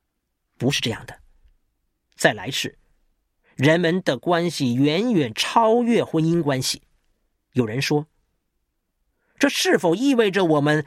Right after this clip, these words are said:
在来世不再彼此认识？你在地上的配偶对你再没有任何价值呢？不是。神说他与亚伯拉罕有美好的关系。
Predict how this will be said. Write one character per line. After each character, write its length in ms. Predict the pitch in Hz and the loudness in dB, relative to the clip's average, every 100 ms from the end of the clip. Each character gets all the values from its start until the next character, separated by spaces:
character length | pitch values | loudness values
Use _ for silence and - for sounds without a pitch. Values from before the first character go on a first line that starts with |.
| _ | _
在 200 | - 233 | 0 2
来 360 | 180 165 147 226 | 4 4 4 2
世 180 | - 214 | 0 -2
不 320 | 151 202 320 | -2 0 0
再 180 | 294 233 | 2 0
彼 220 | 170 233 | 0 -2
此 240 | 240 160 | -2 -2
认 280 | 151 302 262 | 0 0 0
识？ 280 | - 180 160 _ _ _ _ _ _ _ _ _ | -2 -2 -4 _ _ _ _ _ _ _ _ _
你 200 | - 160 | 0 0
在 240 | 151 196 175 | 2 2 0
地 460 | - 330 277 220 | 0 0 2 2
上 340 | 180 214 196 165 | 2 0 0 0
的 140 | 160 | 0
配 360 | 147 - 302 226 | -2 -2 -2 -2
偶 300 | - 117 123 - - | -2 -4 -4 -6 -2
对 260 | 285 220 | 2 2
你 260 | 185 151 135 | 2 0 -2
再 380 | - 330 302 202 | 0 0 2 0
没 220 | 170 208 | 0 2
有 100 | 190 | 2
任 260 | 160 269 185 | 0 -2 -2
何 160 | 165 | -4
价 300 | 170 311 277 | -2 0 0
值 240 | 202 180 240 | 0 0 -2
呢？ 140 | 294 _ _ _ _ _ _ _ _ _ _ _ _ - | -4 _ _ _ _ _ _ _ _ _ _ _ _ -12
不 180 | 98 120 | -6 -2
是。 300 | - - - _ _ _ _ _ _ _ _ _ - | -2 -4 -16 _ _ _ _ _ _ _ _ _ -6
神 260 | - 135 156 | 0 0 2
说 280 | 180 170 - - - | 0 0 -2 -18 -6
他 200 | - 202 | -2 0
与 140 | 147 | 2
亚 140 | 170 | 2
伯 80 | 147 | 2
拉 240 | 170 240 277 | 2 2 2
罕 420 | 147 113 110 123 _ - | 0 0 -4 -10 _ -2
有 320 | 151 156 143 | 4 4 4
美 420 | 147 151 160 196 | 2 2 2 0
好 400 | 214 107 87 80 | 0 -2 -4 -8
的 100 | - | -8
关 200 | - 131 | -4 -4
系。 220 | 127 - | -4 -8